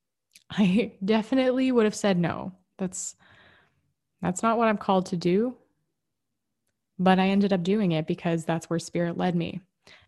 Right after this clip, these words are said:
And then that led me to doing even more healings on people. And, you know, all of the incredible clients I've worked with, they wouldn't f-, have fit into my ideal client avatar.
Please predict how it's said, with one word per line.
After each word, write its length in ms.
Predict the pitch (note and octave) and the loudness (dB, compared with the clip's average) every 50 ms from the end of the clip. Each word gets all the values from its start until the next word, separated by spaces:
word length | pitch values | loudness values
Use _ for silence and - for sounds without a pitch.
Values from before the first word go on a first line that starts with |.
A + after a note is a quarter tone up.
| _ | _
And 140 | F#3+ F3+ E3+ | -2 0 0
then 180 | E3 D#3+ E3+ E3+ | 0 0 0 0
that 340 | E3 E3 E3 D#3+ - - | 0 0 -2 -2 -4 -4
led 200 | F#3+ F3+ E3+ E3 | -2 -2 0 0
me 140 | F3 E3+ F3 | 0 0 -2
to 520 | F3 - - F3+ F3 E3+ E3+ E3+ E3+ E3+ E3+ - _ _ _ _ _ _ _ - | -2 -4 -4 -2 -2 0 0 0 -2 -4 -6 -10 _ _ _ _ _ _ _ -2
doing 280 | F#3 F#3 F3 F3+ F3 | 0 2 2 2 2
even 280 | - F#3+ E3+ F3+ F3 F3 | 0 0 0 0 2 2
more 500 | F3+ E3+ E3+ E3+ E3 E3 E3 E3+ E3+ D#3 - _ _ _ _ _ _ _ | 2 2 2 4 4 4 4 2 0 -2 -6 _ _ _ _ _ _ _
healings 560 | _ - - F#3+ F3+ F3 F3 F3 F3 F3+ F3+ F3+ | _ -8 -4 -2 0 0 0 0 0 0 0 0
on 460 | E3+ E3+ F3 F3 F3 F3 F3 F3 E3 - _ _ _ | 0 0 0 0 0 0 -2 -4 -6 -10 _ _ _
people. 520 | - - G#3 A3 G#3+ - F3+ E3+ D#3+ D#3+ D#3 | -14 -10 -8 -8 -6 -4 -4 -2 -2 -2 -2
And, 280 | D#3+ E3 E3 E3 E3+ - - - - - - _ _ | -4 -4 -4 -4 -4 -6 -10 -20 -20 -20 -20 _ _
you 140 | - G3+ F#3 | -2 0 2
know, 220 | F3+ E3+ - - - _ _ _ _ _ _ - | 2 2 0 -4 -8 _ _ _ _ _ _ -2
all 220 | G#3 G#3 G#3+ A3+ | 2 2 2 2
of 120 | A3 G3 | 0 -2
the 360 | F#3+ G3+ G3 F#3+ F#3+ F#3 - - - - - | -2 -2 -2 0 0 -2 -2 -4 -6 -8 -6
incredible 560 | G3+ F#3 - - - - A3+ G#3+ G#3+ G3 G#3 | -6 -6 -6 -8 -10 -8 -6 -4 -4 -4 -4
clients 440 | G3+ - - G3 F#3 F#3 F#3 F3+ F#3 | -6 -6 -6 -6 -4 -2 -2 -2 -2
I've 180 | F3 E3+ D#3+ | -4 -6 -4
worked 420 | F3+ G3 A#3 C4 C#4+ C4+ - - - | -4 -2 -2 -2 -2 -2 -6 -8 -4
with, 300 | F#3 E3 D3 D3 G3 - - - - - _ _ _ _ _ _ _ _ _ _ _ _ _ _ _ _ _ _ _ _ _ _ _ _ _ _ - | -2 -2 0 -2 -4 -6 -12 -20 -20 -20 _ _ _ _ _ _ _ _ _ _ _ _ _ _ _ _ _ _ _ _ _ _ _ _ _ _ -6
they 220 | G3 G#3 G#3+ B3 | -2 0 2 2
wouldn't 340 | C#4 C4 C#4+ C4+ C4+ A#3+ G#3 | 2 2 0 0 0 -2 -6
f-, 200 | F#3+ - - - | -8 -12 -16 -10
have 200 | - A#3+ A#3 G#3+ | -6 -4 -4 -4
fit 340 | - - - - A#3 - - - | -6 -6 -2 0 0 0 0 -2
into 500 | A3+ B3 B3+ A#3+ - - G3+ G3 F#3+ F#3 | -4 -4 -4 -4 -4 -2 0 0 2 2
my 200 | F3+ F3+ F3+ F3 | 2 2 2 2
ideal 300 | F3+ F3+ F3+ F3 F#3 F3+ | 0 0 0 -2 -2 -4
client 380 | F3+ - - F#3 F#3 F3 E3+ - - | -4 -6 -6 -4 -4 -4 -4 -4 -2
avatar. 720 | G3+ G#3+ G#3+ A3+ - - - E3 - - - F#3+ F#3 - | -2 -2 -2 -4 -6 -6 -4 -4 -2 -2 -4 -8 -10 -14